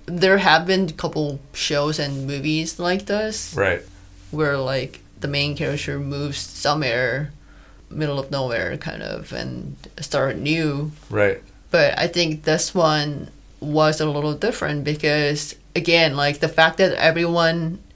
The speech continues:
Speaker 1: is a good character.
Speaker 2: Yeah.
Speaker 1: And everyone is put on a stage at some point in the show. Like, nobody's sub-character.
Speaker 2: Right.
Speaker 1: And I think that kind of makes you feel like,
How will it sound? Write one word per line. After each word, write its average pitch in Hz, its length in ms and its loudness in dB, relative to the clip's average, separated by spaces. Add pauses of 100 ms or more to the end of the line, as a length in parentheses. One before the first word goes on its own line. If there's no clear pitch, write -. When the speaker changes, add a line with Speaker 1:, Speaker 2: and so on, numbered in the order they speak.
Speaker 1:
is 160 200 -2
a - 20 -4
good 165 320 2
character. 139 800 -6
Speaker 2:
Yeah. 92 340 2
Speaker 1:
And 165 300 -2
everyone 160 880 0 (600)
is 202 180 6
put - 220 0
on 143 200 2
a 135 80 -2
stage - 640 -4 (640)
at 151 80 -6
some 196 260 6
point 156 240 -2
in 139 100 -4
the 131 100 -4
show. - 380 -6 (100)
Like, - 240 -6
nobody's 165 460 2
sub-character. - 960 -4
Speaker 2:
Right. 101 320 2 (140)
Speaker 1:
And 175 180 -4
I 185 100 4
think 196 280 6
that 156 220 4
kind 165 140 2
of 156 60 0
makes 147 300 -2
you 151 80 0
feel 147 260 -4
like, 139 520 0